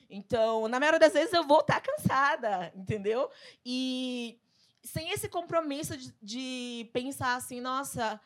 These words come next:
é, descansar é um prêmio." Não, descansar, você vai descansar porque você tem que descansar, não é um prêmio. E às vezes eu me sentia culpada de descansar. Então agora não, eu tô, não vou dizer que eu sou a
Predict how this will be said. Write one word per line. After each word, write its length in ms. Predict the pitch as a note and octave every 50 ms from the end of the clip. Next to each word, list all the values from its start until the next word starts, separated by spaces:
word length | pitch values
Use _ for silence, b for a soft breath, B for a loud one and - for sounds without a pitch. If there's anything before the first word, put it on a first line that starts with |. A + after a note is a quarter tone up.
| b b b _ -
é, 220 | G#3+ G#3+ G#3+ G#3
descansar 580 | G3 G#3+ B3 - - D4+ C#4+ C#4 - C4 C4 C4
é 60 | C4+
um 160 | D4 F#4 G#4+
prêmio." 560 | - - B3+ A#3+ A#3 A#3 A3+ A3+ A#3 A#3+ C4 - _ _
Não, 460 | - C#4 E4 D#4+ C4 A3 G#3 G3+ F#3+ F#3
descansar, 920 | F3+ G#3 G3+ - - - B3 - - - A#3 A3 A3 A3 A#3+ C4+ - -
você 160 | B3 A#3+ -
vai 120 | A#3+ C4 B3+
descansar 300 | - - G#4 - C#4+ D4
porque 200 | - - C5 A#4+
você 180 | B4+ B4+ B4
tem 140 | A#4 B4 B4
que 80 | A#4+ C5+
descansar, 480 | - - - D5 C#5+ - - A#3+ G#3+
não 80 | G#3 A3+
é 20 | C4
um 60 | -
prêmio. 440 | - - B3 G#3+ F#3+ F3+ E3+ E3 b b b b b b b -
E 120 | - A#3
às 100 | B3 B3+
vezes 160 | B3+ C4 B3+
eu 80 | D4 D4
me 60 | D4+
sentia 240 | D4 D4+ C#4 - C#4
culpada 600 | - - F#4+ - _ - C4 B3 C4+ D#4 D4+ C#4
de 160 | A#3 G3+ G#3
descansar. 720 | G#3 G#3 G3+ - - G#3 G3 G#3 - F#3+ F3 E3 E3 E3+ b b b b b b b
Então 200 | G#3 - B3 B3
agora 280 | B3+ A#3+ A#3+ A#3 A#3+ C4+
não, 220 | D#4 E4+ D4+ B3+
eu 60 | A#3
tô, 560 | A3+ A#3 A#3+ A#3 A3+ A#3 A3+ A3+ A3+ A3 A3
não 100 | G#3+ A3+
vou 120 | A3+ A#3+ B3
dizer 260 | B3 C4+ A#3 A#3+ A#3+
que 60 | B3
eu 60 | C4+
sou 400 | C4 - - B3 A#3+ B3+ C4+ D4 D4+ b b b b b _
a 640 | G#3+ G#3+ A3+ B3 C#4 D#4 F4 F4 F4 E4 D#4+ D#4